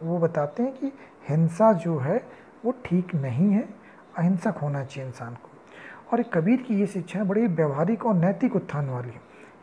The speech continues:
जिन्हें व्यक्ति, समाज तथा प्रशासन में लागू किया जाना चाहिए, और इससे एक कल्याणकारी समाज, एक उन्नत समाज की स्थापना की जा सकती है।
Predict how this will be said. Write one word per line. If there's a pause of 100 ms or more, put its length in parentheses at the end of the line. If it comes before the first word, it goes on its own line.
(100)
जिन्हें
व्यक्ति,
समाज
तथा
प्रशासन
में (440)
लागू
किया
जाना
चाहिए, (440)
और
इससे
एक
कल्याणकारी
समाज,
एक
उन्नत
समाज
की
स्थापना (500)
की
जा
सकती
है।